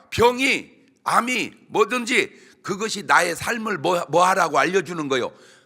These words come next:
바꾸라고 알려주는 거예요. 항상 이 세상이라는 게 이렇게 다, 어,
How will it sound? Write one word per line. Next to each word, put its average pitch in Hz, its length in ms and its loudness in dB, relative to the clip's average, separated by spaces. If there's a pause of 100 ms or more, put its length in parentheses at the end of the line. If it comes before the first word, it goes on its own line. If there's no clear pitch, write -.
바꾸라고 127 580 -12
알려주는 82 520 -14
거예요. - 140 -20 (1300)
항상 - 440 -4
이 180 120 -6
세상이라는 - 720 -6
게 202 240 0 (240)
이렇게 107 300 -10
다, 90 380 -6 (360)
어, 82 320 -16